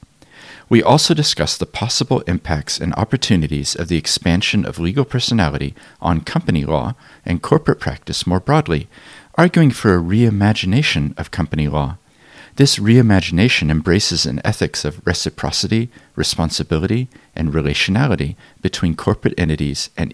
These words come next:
ecological and human communities. Introduction. Since the start of the twenty-first century, legal frameworks ranging from local ordinances to national constitutions and judicial decisions have recognized diverse ecosystems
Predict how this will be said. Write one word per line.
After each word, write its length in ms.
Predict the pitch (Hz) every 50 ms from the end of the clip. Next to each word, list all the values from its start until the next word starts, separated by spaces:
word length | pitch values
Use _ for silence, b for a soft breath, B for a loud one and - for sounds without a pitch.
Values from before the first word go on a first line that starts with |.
| -
ecological 720 | 95 - - - - 87 80 78 - 80 - 87 78 76 - B B B B
and 180 | B - 78 71
human 380 | - - - 85 80 82 78 78
communities. 800 | - - - 80 78 78 76 76 - - 64 - - - - - b b b b b b b b _ -
Introduction. 600 | 113 117 107 - 113 85 80 - - - - - - _ _ _ - _ B B B B B
Since 300 | B - - 151 147 -
the 80 | - 139
start 280 | - - - 127 131
of 120 | 139 135 113
the 40 | 107
twenty-first 540 | - - 107 101 110 110 - - 110 -
century, 460 | - - 85 - - - 67 65 - B B B B B
legal 260 | - 101 107 107 135 120
frameworks 640 | - - - 95 87 82 78 73 78 - - -
ranging 380 | - 90 95 95 - 107 98 85
from 180 | - 92 85 85
local 320 | 80 85 85 - - -
ordinances 680 | - 78 92 90 90 80 82 80 - 76 78 85 - -
to 120 | - 85
national 380 | 85 78 78 78 - - 101 98
constitutions 800 | - 104 92 - - - 98 - 82 73 - - 85 76 76 -
and 180 | - 85 82
judicial 400 | 80 85 - 82 80 - - 110
decisions 560 | 104 135 127 - - 80 - 67 65 - - - B B B B B B B
have 180 | 107 90 85
recognized 560 | 98 104 110 - 120 110 107 92 90 90 -
diverse 480 | - 87 82 85 90 90 110 - - -
ecosystems 760 | - 143 - - 117 - - 78 - - 73 69 67 - -